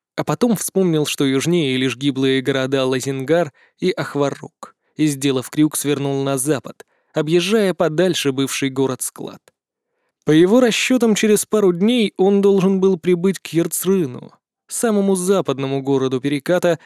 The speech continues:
на Янарайском море. Но манёвры манёврами, а завтрак, судя по поднимающемуся над заснеженной степью солнцу, должен был состояться по расписанию.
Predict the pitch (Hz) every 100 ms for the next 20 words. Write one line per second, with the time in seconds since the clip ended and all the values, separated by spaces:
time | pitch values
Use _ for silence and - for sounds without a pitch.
0 | _ 156 165 175 156 165 151 127 120 -
1 | 135 135 131 120 117 - _ _ _ _
2 | _ _ - 143 156 220 277 262 254 220
3 | 220 269 262 254 240 214 _ - 160 143
4 | 180 214 233 240 - 254 240 226 233 233
5 | 226 220 214 214 214 214 214 196 208 -
6 | 208 185 190 175 - 196 190 185 190 175
7 | - 180 - - _ 147 185 233 254 247
8 | 254 - 254 - 220 147 - 156 165 165
9 | - 190 - 175 120 - -